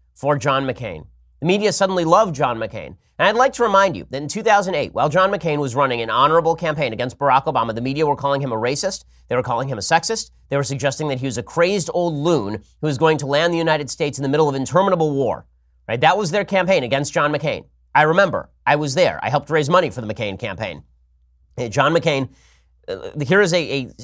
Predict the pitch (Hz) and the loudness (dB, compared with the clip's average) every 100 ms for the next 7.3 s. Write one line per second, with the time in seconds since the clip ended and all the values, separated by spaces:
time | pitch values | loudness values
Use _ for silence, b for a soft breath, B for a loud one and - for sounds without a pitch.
0 | 123 - - 147 143 165 170 - 180 139 | -12 -10 -8 -6 -6 -6 -6 -2 -2 -2
1 | 123 143 123 123 98 117 120 185 - 170 | 0 0 0 -4 -4 -4 0 0 0 -8
2 | - 160 101 95 _ _ _ - 127 139 | -2 -2 -2 -8 _ _ _ -8 -4 -2
3 | 214 208 180 151 156 160 147 127 139 170 | -2 -2 -4 -2 0 0 -2 -4 0 0
4 | 165 139 143 139 131 117 113 143 143 143 | 0 -4 -2 -2 -4 -8 -2 0 2 2
5 | 135 147 120 135 127 185 165 117 107 _ | 2 -2 -6 -4 0 0 0 -6 -6 _
6 | _ _ _ _ 175 165 - - 185 160 | _ _ _ _ -8 -8 -6 2 2 4
7 | 147 147 - | 4 2 -2